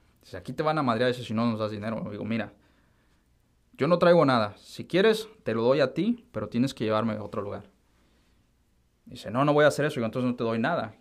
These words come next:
Y como el chavo ya estaba bien drogado, so, yo creo que se le fueron las cabras y dice, "¿Sabes qué? Ok, vámonos". Se agarró y me llevó a donde estaba la señora. Y, este, y ya le di como doscientos pesos y ahí me dejó.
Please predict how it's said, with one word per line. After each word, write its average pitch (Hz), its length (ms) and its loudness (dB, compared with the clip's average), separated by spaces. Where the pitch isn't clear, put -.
Y 127 100 -6
como 156 220 0
el 147 60 -2
chavo 170 200 4
ya 180 80 8
estaba 175 360 4
bien 175 240 0
drogado, 165 520 0
so, 123 160 -4
yo 143 280 0
creo 143 160 -2
que 135 80 -4
se 120 140 -6
le 110 120 -2
fueron 120 240 -2
las 110 160 -8
cabras 190 340 -4
y 110 420 -8
dice, - 240 -18
"¿Sabes - 260 -10
qué? - 80 -10
Ok, 123 140 -2
vámonos". 107 380 -6
Se - 180 -14
agarró 107 360 2
y 165 60 2
me 120 160 2
llevó 110 200 2
a - 20 4
donde 127 140 4
estaba 113 260 -2
la 110 100 2
señora. 107 400 -8
Y, 101 140 -12
este, 98 800 -8
y 101 60 -12
ya 104 120 0
le 113 120 2
di 110 120 2
como 120 200 2
doscientos 123 380 0
pesos 135 380 -2
y 113 40 -4
ahí 113 100 2
me 117 120 4
dejó. - 280 -4